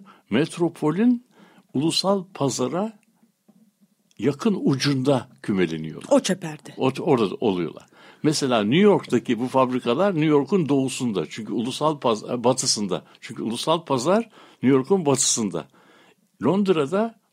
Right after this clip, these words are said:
Speaker 1: bu tür fabrikalar Londra'nın kuzey çıkışında. Çünkü İngiltere'yi düşündüğün zaman bütün o İngiltere böyle bir şey. Anlatabildim mi? Yani Paris'te,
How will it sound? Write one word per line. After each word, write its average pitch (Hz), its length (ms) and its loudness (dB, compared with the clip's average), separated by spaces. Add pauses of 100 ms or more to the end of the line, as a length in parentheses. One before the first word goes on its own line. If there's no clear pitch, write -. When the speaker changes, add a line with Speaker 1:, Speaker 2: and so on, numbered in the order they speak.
(100)
Speaker 1:
bu 180 60 0
tür 202 120 0
fabrikalar 151 800 -4 (120)
Londra'nın 151 500 -2
kuzey 160 380 2
çıkışında. 87 720 -8
Çünkü 113 460 -8
İngiltere'yi 110 500 -4
düşündüğün 117 460 -10
zaman 139 520 -4
bütün 127 240 -8
o 131 80 -2
İngiltere 117 520 -4 (240)
böyle 104 240 -2
bir - 80 -16
şey. - 160 -16 (460)
Anlatabildim 170 580 -4
mi? 139 80 -10 (360)
Yani 123 260 -4 (120)
Paris'te, 151 640 -2